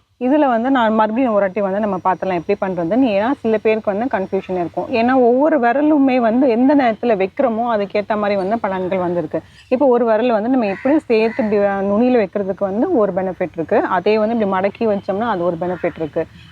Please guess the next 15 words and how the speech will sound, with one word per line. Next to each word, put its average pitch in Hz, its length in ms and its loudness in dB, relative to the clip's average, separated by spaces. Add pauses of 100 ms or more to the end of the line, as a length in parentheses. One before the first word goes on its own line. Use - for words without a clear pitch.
அது 214 180 0
மாதிரியே 220 380 2
வந்து 196 240 -2
தான் 277 180 -2
இந்த 214 280 -2
முத்திரைகளும் 185 520 -4
இருக்கு. - 260 -6 (260)
இப்போ 240 240 0
நம்ம 214 220 0
பார்த்துடலாம். 185 440 0
இந்த 302 160 4
சுண்டு 233 340 0
விரல் 208 240 2
எடுத்துட்டு 196 340 0
வந்து 196 360 0